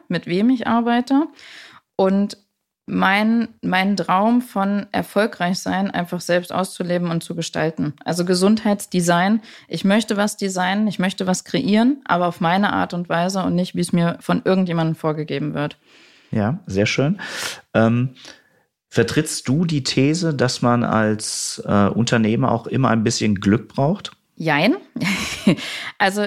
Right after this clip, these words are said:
Speaker 1: ich glaube, es ist mit Glück verbunden, welche Person man zum Teil kennenlernt. Aber an sich ist es Arbeit,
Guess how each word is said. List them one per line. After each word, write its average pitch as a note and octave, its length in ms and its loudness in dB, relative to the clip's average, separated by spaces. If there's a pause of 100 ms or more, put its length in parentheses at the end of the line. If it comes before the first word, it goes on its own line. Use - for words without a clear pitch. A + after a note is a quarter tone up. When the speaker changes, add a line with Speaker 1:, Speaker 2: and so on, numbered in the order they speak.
Speaker 1:
ich G#3+ 140 -6
glaube, A3 320 0
es A3+ 160 -4
ist - 280 -6
mit F#3+ 200 -4
Glück A3+ 200 -4
verbunden, G#3 500 -2
welche F#3+ 280 0
Person F#3+ 540 2
man B3 180 4
zum A#3+ 160 2
Teil A#3+ 240 0
kennenlernt. C4 640 2 (640)
Aber G3 760 0 (120)
an F#3 220 0
sich A3 340 -2
ist F#3+ 220 -4
es F#3+ 220 -8 (100)
Arbeit, A3 560 0